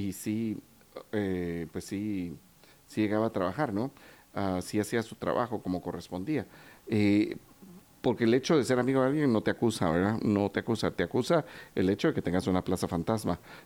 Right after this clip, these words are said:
Te acusa el hecho de que no hagas tu trabajo. Te acusa, eh, que, eh, estés ahí solamente por el compadrazgo que tenía con el señor Martínez. Ahora, te digo una cosa, eh, Sebas.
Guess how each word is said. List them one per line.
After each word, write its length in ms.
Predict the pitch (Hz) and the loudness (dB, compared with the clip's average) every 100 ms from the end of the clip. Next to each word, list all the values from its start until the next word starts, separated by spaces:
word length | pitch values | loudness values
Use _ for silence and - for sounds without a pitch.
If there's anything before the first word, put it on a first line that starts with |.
| - | -2
Te 80 | 92 | -2
acusa 480 | - 127 131 190 | 2 2 4 2
el 180 | - 92 | 4 4
hecho 340 | 92 95 135 - | 2 2 0 0
de 240 | 101 92 | 0 -2
que 120 | - 85 | 0 2
no 200 | 90 90 | 2 2
hagas 180 | 90 | 0
tu 100 | - | 0
trabajo. 520 | 87 82 113 113 87 - - - - - | -2 2 2 2 -2 -4 -12 -20 -20 -4
Te 80 | 117 | 0
acusa, 680 | 95 - 120 127 175 165 - - | 0 2 0 2 2 2 0 -6
eh, 200 | 90 87 - | -6 -6 -8
que, 420 | - 98 92 90 - | 0 2 4 2 2
eh, 280 | 92 87 85 | 0 2 0
estés 360 | - 104 - | 0 -2 2
ahí 280 | 98 95 113 | 2 2 0
solamente 480 | - 98 92 92 90 | 2 2 2 2 -2
por 180 | - 85 | -2 -2
el 160 | 82 | -2
compadrazgo 720 | - 85 90 85 87 95 107 | -2 -2 0 2 2 0 -2
que 80 | 98 | -4
tenía 300 | 90 85 85 | -4 -2 -2
con 140 | 80 76 | -2 -4
el 40 | |
señor 220 | 78 80 | -2 0
Martínez. 500 | 85 85 139 104 80 - - - - - | 0 0 2 2 -2 -8 -20 -18 -14 -2
Ahora, 320 | 101 107 80 - - - - | 2 2 0 -10 -20 -12 0
te 100 | 98 | 4
digo 180 | 117 | 4
una 100 | 147 | 4
cosa, 420 | 95 113 107 90 - | 4 2 4 2 2
eh, 100 | 90 | 0
Sebas. 380 | - 104 87 | 2 2 0